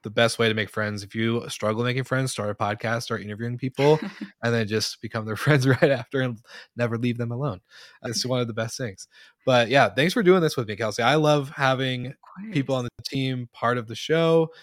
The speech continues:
Speaker 1: I struggle to do stuff solo, so to have a friend that I can be like, "Hey, I want your thoughts and perspective too," has been great. And of course, you're killing it at H F M and doing all the shows that you work with. I,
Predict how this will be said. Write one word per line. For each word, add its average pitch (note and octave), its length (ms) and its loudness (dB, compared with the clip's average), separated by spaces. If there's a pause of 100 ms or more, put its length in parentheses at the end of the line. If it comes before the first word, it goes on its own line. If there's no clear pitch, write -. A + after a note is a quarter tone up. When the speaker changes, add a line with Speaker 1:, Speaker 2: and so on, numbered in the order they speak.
(140)
Speaker 1:
I A#2+ 180 -4
struggle A#2 440 -4
to A#2 100 -8
do A2+ 140 -8
stuff A2+ 300 -8
solo, B2 480 -6
so A2 380 -6
to G2+ 120 -12
have G#2+ 280 -2
a G2+ 100 -8
friend G2+ 380 -14
that G2 100 -12
I G2+ 60 -12
can G2 100 -20
be F#2+ 80 -20
like, G2 180 -20
"Hey, F3+ 120 -6 (220)
I A2+ 60 -18
want G2+ 140 -16
your B2+ 80 -16
thoughts - 280 -18
and - 80 -20
perspective - 520 -20
too," E3+ 260 6 (340)
has A2+ 140 -8
been A2 160 -6
great. A#2 400 0 (340)
And G#2 280 -8
of G#2+ 140 -10
course, G#2 280 -8
you're G#2 140 -12
killing G2+ 380 -8
it F#2+ 200 -14
at - 220 -4
H G2+ 240 -6
F G2 180 -10
M G#2 240 -8
and G2 180 -10
doing G#2+ 240 -6
all G#2 160 0
the G#2 120 -6
shows G#2 340 -4
that G2+ 80 -12
you G#2 300 -6
work G#2+ 280 0
with. A2+ 240 2
I, G2+ 220 -2